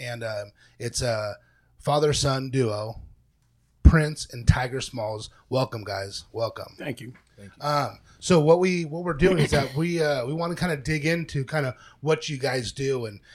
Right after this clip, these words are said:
Speaker 1: you know, we, we know you got a fight coming up. We got a fight on Saturday, and it's for the W B C title in,
Speaker 2: Right.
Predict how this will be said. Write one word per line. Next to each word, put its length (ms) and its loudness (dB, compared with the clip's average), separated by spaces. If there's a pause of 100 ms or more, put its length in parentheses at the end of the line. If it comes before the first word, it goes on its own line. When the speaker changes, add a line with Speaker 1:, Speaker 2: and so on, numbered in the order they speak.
(140)
Speaker 1:
you 80 -6
know, 120 0
we, 480 -4 (340)
we 100 -4
know 100 4
you 100 6
got 180 4
a 20 4
fight 220 2
coming 220 0
up. 200 -4 (300)
We 120 -12
got 380 -4
a 140 -10
fight 600 -4 (100)
on 360 -8
Saturday, 840 -2 (280)
and 160 -6
it's 140 -6
for 320 -2
the 100 -4
W 680 -2 (220)
B 220 -2
C 640 -6 (640)
title 460 2 (580)
in, 460 -8
Speaker 2:
Right. 180 -16